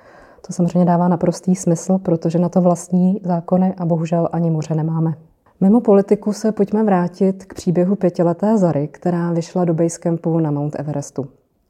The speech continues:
Když jsem psala, že nevím, co si o tom myslet, tak jste mě podezírali, že jenom dělám vlny a mám na to nějaký silný názor, ale nebylo tomu tak. A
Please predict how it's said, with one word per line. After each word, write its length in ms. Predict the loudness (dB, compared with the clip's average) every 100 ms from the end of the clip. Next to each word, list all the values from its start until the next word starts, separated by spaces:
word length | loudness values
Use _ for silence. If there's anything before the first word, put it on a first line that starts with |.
| _ _ _ _ _ -2
Když 200 | -2 0
jsem 240 | 0 0
psala, 360 | 2 2 4 2
že 260 | 2 0
nevím, 240 | -2 -2 -4
co 100 | -4
si 120 | -4
o 60 | -2
tom 180 | 0
myslet, 360 | 0 0 -6 -2
tak 160 | -4 -2
jste 140 | 0
mě 160 | 0 0
podezírali, 720 | 0 -2 0 0 2 0 -4 -8 -20 -20 -20 _ _
že 140 | 0 2
jenom 240 | 4 4
dělám 280 | 2 2 0
vlny 320 | 0 -2 -2
a 80 | -2
mám 160 | -2 -2
na 80 |
to 100 | -2
nějaký 300 | -2 -2 -4
silný 320 | -4 -2 0 0
názor, 420 | 0 -4 -4 -4
ale 260 | -4 -4 -4
nebylo 340 | -4 -4 -6
tomu 220 | -6 -6
tak. 320 | -4 -8 -10 _ _ -6
A 280 | -4 -4